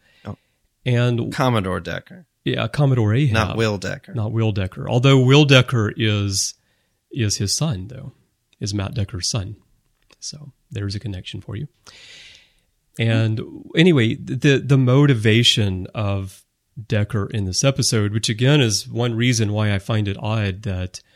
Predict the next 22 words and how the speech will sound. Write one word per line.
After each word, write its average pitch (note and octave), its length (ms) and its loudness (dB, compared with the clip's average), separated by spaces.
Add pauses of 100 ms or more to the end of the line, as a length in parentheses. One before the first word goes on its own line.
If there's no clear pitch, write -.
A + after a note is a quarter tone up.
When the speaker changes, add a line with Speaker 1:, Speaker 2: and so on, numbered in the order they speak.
(440)
Speaker 2:
Wyndham G#2+ 420 0
didn't G#2 440 -4
pick - 180 -6
up A2 180 -4
on G#2 100 0
the F#2+ 100 -2
Moby F#2+ 300 -4
Dick - 340 -6 (260)
allegory A2+ 600 0
here, F2+ 280 -8
because G#2+ 480 -4 (920)
it A#2+ 180 -2
is B2 340 4
straight A2 380 -2
out G2 220 -4
of F#2 60 -8
Moby F#2 260 -6
Dick. C3+ 300 -2
It G#2 80 -8
is G#2+ 140 -4
Captain A2+ 320 -10
Ahab. G2+ 400 -4